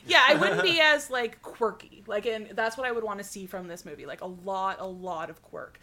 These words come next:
Speaker 1: Like, Cher would still be in it. <laughs> Like,
Speaker 2: <laughs>
Speaker 1: Cher would be there as, like,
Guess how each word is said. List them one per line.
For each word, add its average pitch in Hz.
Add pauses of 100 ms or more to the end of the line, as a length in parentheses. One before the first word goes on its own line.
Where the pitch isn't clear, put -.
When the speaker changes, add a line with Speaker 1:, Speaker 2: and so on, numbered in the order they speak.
(140)
Speaker 1:
Like, 214
Cher 262
would 196
still 190
be 185
in 180
it. 117
<laughs> -
Like, 294 (340)
Speaker 2:
<laughs> 214
Speaker 1:
Cher 330
would 285
be 262
there 196 (200)
as, 233
like, 196